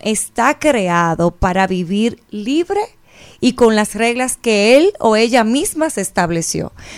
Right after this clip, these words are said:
Nosotros no podemos vivir así. Nosotros, los seres humanos, tenemos que vivir bajo patrones, normas, reglas, ética, moral, porque tenemos que regirnos por algo que nos regule,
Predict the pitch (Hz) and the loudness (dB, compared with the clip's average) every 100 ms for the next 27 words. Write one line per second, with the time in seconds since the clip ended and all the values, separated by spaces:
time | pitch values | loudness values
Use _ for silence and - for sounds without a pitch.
0 | - 247 262 277 269 285 - 233 269 269 | -12 -6 0 0 0 -6 -4 0 0 2
1 | 269 220 185 262 285 226 170 - 180 160 | 0 0 4 4 6 2 0 -2 0 0
2 | 165 160 - 143 - - - - 208 233 | 0 -2 -6 -10 -12 -20 -20 -10 -2 -2
3 | - 285 302 349 - 233 220 - 262 349 | 2 0 2 -4 -2 -2 -2 0 2 2
4 | 294 247 202 175 190 185 185 202 247 262 | 2 0 0 -2 -4 -4 -4 -2 -2 -4
5 | - 202 185 180 269 320 - 170 185 185 | -4 -4 -4 -2 0 0 -4 -2 0 2
6 | 196 185 175 - 202 214 214 185 170 190 | 0 -2 -4 -4 2 4 4 2 -2 -2
7 | 202 220 226 196 165 160 - 196 214 226 | 4 6 6 6 2 -6 -8 -2 4 4
8 | 190 165 156 - - 233 226 233 170 170 | 4 0 -4 0 4 6 4 -2 -4 -4
9 | 180 185 196 190 170 - - - - - | 0 4 6 6 4 -4 -18 -18 -20 -8
10 | 233 233 247 233 226 240 254 277 - 240 | -4 -2 -4 -4 -4 -2 -2 -2 -2 -4
11 | 202 226 - 302 220 214 - - 196 185 | -2 -4 0 0 0 -2 -4 -2 0 2
12 | 202 226 226 185 190 185 175 170 175 185 | 2 2 2 0 0 -2 -4 0 4 6
13 | 170 160 | 6 2